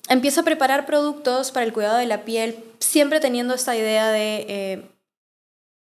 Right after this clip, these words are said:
cuidarme, porque en esta suerte de investigación, em,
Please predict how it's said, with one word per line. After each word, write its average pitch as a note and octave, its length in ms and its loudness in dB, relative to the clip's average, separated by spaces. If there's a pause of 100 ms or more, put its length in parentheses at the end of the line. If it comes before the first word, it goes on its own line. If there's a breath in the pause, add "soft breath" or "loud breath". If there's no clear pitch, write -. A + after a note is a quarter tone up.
(300)
cuidarme, G#3+ 680 2
porque G#3+ 420 -4
en A3+ 100 -4
esta B3 160 -4
suerte C#4 280 0
de B3+ 80 2
investigación, A#3+ 960 -2 (560 loud breath)
em, G3+ 720 -2